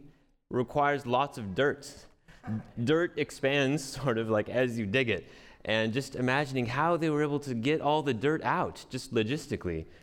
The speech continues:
with a spoon is, is quite impressive. But imagine, imagine the patience and the endurance required to execute this plot over the course of such a long period of time,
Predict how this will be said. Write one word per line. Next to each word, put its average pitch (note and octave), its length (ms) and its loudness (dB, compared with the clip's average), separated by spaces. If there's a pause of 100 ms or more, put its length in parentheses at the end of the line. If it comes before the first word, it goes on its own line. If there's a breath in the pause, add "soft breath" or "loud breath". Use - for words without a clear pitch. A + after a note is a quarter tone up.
(100)
with A2+ 200 0
a A2+ 60 0
spoon A2+ 440 0
is, G2 300 -2
is C#2+ 120 -8
quite G#2 200 0
impressive. F#2 440 -4 (200 loud breath)
But - 360 0 (160 loud breath)
imagine, C#3 560 0 (1000)
imagine B2+ 460 0
the A#2 80 2
patience - 840 -4 (400)
and B2 160 2
the C3+ 60 4
endurance C3+ 580 2
required A#2+ 440 0
to - 140 -6
execute D3+ 540 -2
this B2+ 160 -2
plot C#3+ 560 0 (320 loud breath)
over D3 260 2
the C#3+ 120 2
course D#3 380 0
of C3 140 -4
such F3 300 -6
a D#3 60 0
long D3 340 2
period D3 220 2
of C3+ 100 -4
time, A#2 460 -2